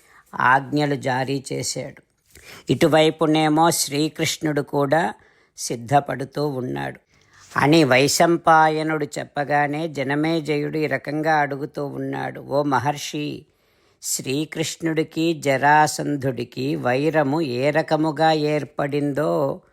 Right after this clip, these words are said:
ఆ వృత్తాంతాన్ని కూడా నాకు చెప్పండి"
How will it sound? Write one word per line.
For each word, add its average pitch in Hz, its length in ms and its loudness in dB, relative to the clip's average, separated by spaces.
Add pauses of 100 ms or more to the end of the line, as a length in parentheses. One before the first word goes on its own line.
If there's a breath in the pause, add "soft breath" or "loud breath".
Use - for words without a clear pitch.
(520 soft breath)
ఆ 139 200 6
వృత్తాంతాన్ని 156 1080 2
కూడా 143 380 -4
నాకు 135 360 -2 (120)
చెప్పండి" 127 760 -6